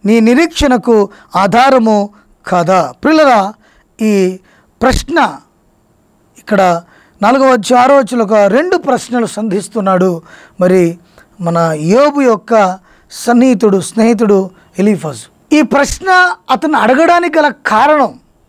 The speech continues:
ఈ ప్రశ్న అతన్ని అడుగుటకు గల ప్రాముఖ్యమైన ఉద్దేశము ఏంటో మనం అర్థం చేసుకోవాలి. ఇక్కడ మీ అందరికీ తెలిసిన విషయమే, యోబు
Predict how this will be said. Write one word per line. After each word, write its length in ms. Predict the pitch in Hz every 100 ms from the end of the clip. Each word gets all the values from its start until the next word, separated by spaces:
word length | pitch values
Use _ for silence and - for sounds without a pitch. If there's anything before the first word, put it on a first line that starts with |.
| _ _ _ _ _ _ - _ _ 262
ఈ 100 | 277
ప్రశ్న 500 | 285 277 - 381 370
అతన్ని 840 | 359 349 294 - 311 302 262 302 285 _ _ _ _ _ _ _ _ _ _ _ _ _ _ _ -
అడుగుటకు 440 | 208 311 359 349 320
గల 420 | 302 294 269 285 349 _ _ -
ప్రాముఖ్యమైన 680 | 240 349 392 - 370 349 311
ఉద్దేశము 840 | 254 196 302 - 294 233 208 262 285 _ _ -
ఏంటో 500 | 214 277 349 339 330
మనం 240 | 339 269 226
అర్థం 340 | 202 214 349
చేసుకోవాలి. 480 | 247 175 214 175 147
ఇక్కడ 200 | - 127 - _ -
మీ 100 | 269
అందరికీ 480 | 339 415 453 427 370
తెలిసిన 280 | 339 254 339
విషయమే, 580 | 294 - 269 226 170 - _ _ _ _ _
యోబు 560 | 214 302 320 294 254 262